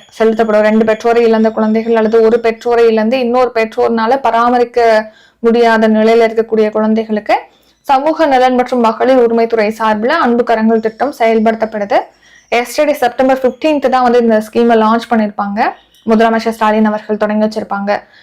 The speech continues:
So, இந்த ஸ்கீம் மூலமா பாத்தீங்கன்னா, தமிழ்நாட்டுல ஒரு ஆறாயிரத்தி எண்பத்தி ரெண்டு குழந்தைகளுக்கு மாசம் மாசம் ரெண்டாயிரம் ரூபாய் அவங்களுடைய வங்கி கணக்குல செலுத்தப்படும் அப்படின்னு தெரிவிச்சிருக்காங்க. இந்த ஸ்கீம் வந்து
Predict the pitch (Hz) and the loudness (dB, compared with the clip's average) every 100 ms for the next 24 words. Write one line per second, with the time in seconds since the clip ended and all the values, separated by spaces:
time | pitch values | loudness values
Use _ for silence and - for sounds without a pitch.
0 | _ - 262 277 277 311 339 359 320 302 | _ -2 0 0 -2 0 0 2 2 2
1 | 302 285 262 247 254 302 262 254 277 285 | 0 0 0 0 0 -2 -2 -2 0 0
2 | 269 269 285 262 302 - 233 240 262 269 | 0 0 0 2 0 0 0 0 2 0
3 | 262 262 294 240 247 277 262 247 226 226 | -2 -2 0 0 0 -2 0 -2 0 0
4 | 233 240 226 220 320 277 240 254 233 220 | 0 0 -2 -2 -2 0 0 -2 -4 -2
5 | 311 539 - _ _ _ - 277 294 302 | -2 -4 -6 _ _ _ -4 -2 0 0
6 | 294 262 240 233 277 285 233 226 247 233 | 2 2 2 0 0 0 2 2 2 2
7 | 226 262 247 233 233 226 226 226 247 226 | 0 0 0 2 0 2 2 2 0 2
8 | 220 214 208 208 247 220 208 208 208 196 | 2 2 0 -4 -2 -4 -4 -6 -10 -10
9 | 196 220 - _ _ _ _ _ _ - | -6 -8 -8 _ _ _ _ _ _ 0
10 | 240 240 285 311 294 262 | 0 0 0 0 0 0